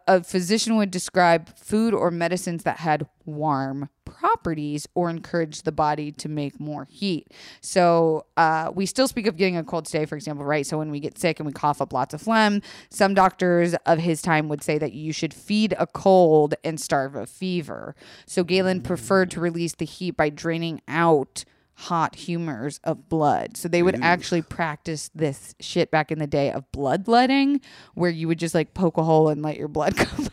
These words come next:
Speaker 1: out.
Speaker 2: Ugh.
Speaker 1: And that, that's what they thought, uh, that's how you got rid of diseases.
Speaker 2: Oh, Galen.
Speaker 1: So Galen is pretty popular, and I feel like we've never learned this person's name.
Speaker 2: I've never heard of that name before, ever.
Speaker 1: Isn't it still interesting, though, that we use
Speaker 2: Huh.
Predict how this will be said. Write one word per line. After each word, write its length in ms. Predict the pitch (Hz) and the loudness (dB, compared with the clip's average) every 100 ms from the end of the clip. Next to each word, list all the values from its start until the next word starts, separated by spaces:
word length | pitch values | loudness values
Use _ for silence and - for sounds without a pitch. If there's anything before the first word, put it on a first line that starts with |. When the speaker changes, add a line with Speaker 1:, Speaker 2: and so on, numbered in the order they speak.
| - | -2
Speaker 1:
out. 100 | 190 | -2
Speaker 2:
Ugh. 380 | 110 117 180 127 - - - 370 | -2 -4 -4 -8 -12 -10 -8 -2
Speaker 1:
And 220 | 214 220 202 | 0 4 4
that, 160 | 202 | 4
that's 280 | 190 196 - | 4 2 2
what 200 | 196 190 | 0 2
they 180 | 185 175 | 0 0
thought, 480 | - 170 160 160 - | 4 6 6 4 2
uh, 540 | - 151 139 127 113 101 _ _ _ _ _ - | 2 2 2 0 -2 -6 _ _ _ _ _ -4
that's 200 | 180 165 | 0 0
how 80 | - | 0
you 120 | 151 | 0
got 180 | 151 113 | 2 2
rid 120 | 135 | 0
of 120 | 139 - | -4 -6
diseases. 560 | 143 147 131 127 - 82 | -8 -6 -8 -10 -10 -8
Speaker 2:
Oh, 400 | 82 85 85 85 | -8 -8 -10 -12
Galen. 640 | 65 73 78 78 76 76 78 - - | -12 -10 -8 -8 -8 -10 -14 -20 -10
Speaker 1:
So 200 | - 220 | -2 0
Galen 500 | 196 226 269 302 311 | 2 2 4 4 2
is 120 | 294 | 0
pretty 340 | - 240 208 202 | -2 -2 0 -2
popular, 680 | - 156 147 175 175 170 | -2 0 2 2 2 2
and 80 | 170 | 2
I 80 | 160 | -2
feel 200 | - 151 | -2 -4
like 120 | 151 | -2
we've 180 | 156 147 | -4 -4
never 340 | 156 143 151 | -4 -2 -2
learned 320 | 143 139 131 123 | -2 -4 -6 -6
this 160 | 139 | -8
person's 560 | - 151 127 135 123 139 | -6 -6 -6 -8 -8 -10
name. 360 | 107 98 95 - | -12 -14 -14 -8
Speaker 2:
I've 240 | 98 92 | -6 -6
never 320 | 78 85 85 | -6 -6 -4
heard 140 | 80 85 | -6 -6
of 80 | 82 | -6
that 120 | 85 | -6
name 140 | 90 | -8
before, 300 | 92 92 - | -10 -10 -10
ever. 280 | 175 220 226 | -8 -10 -6
Speaker 1:
Isn't 200 | - 381 | -2 -2
it 60 | 370 | -2
still 200 | 359 349 | 0 2
interesting, 400 | 285 277 302 285 | 2 0 0 2
though, 100 | 294 | 4
that 120 | 262 | 2
we 120 | 180 | 2
use 420 | 202 180 190 190 - | 0 2 0 0 -4
Speaker 2:
Huh. 220 | 254 | -12